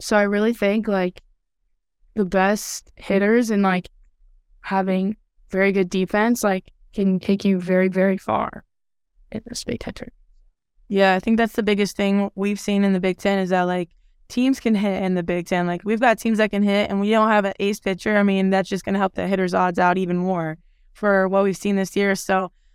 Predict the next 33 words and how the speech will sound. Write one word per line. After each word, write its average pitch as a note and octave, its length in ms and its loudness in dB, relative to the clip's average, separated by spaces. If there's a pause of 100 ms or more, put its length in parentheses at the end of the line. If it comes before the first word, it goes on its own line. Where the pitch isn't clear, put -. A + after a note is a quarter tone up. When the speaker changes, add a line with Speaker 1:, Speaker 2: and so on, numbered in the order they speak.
(140)
Speaker 2:
I A3 140 4
think G#3+ 220 0
it G3+ 100 0
just G3+ 220 -4
comes G#3 220 0
down G3+ 220 2
to G3+ 80 0
who G#3 120 -4
shows F#3+ 320 -2
up G3 280 2 (260)
during G3 220 0
tournament. G3 460 2
You G3 80 0
know, F3+ 100 0
tournament A3 360 0 (120)
one G#3+ 200 2
and F#3+ 140 -2
done. G3+ 260 2
I F3+ 40 -2
mean, F#3 140 -2
the F#3 80 -2
first - 360 -6
loss F#3+ 320 0
you F#3 60 -6
got, G3 240 4
you're F#3 120 0
done F#3 320 -2
for G3 80 -6
that F#3 140 -6
tournament, F#3+ 440 -4
for G3 100 0
the F3 100 0
tournament. F3 460 -2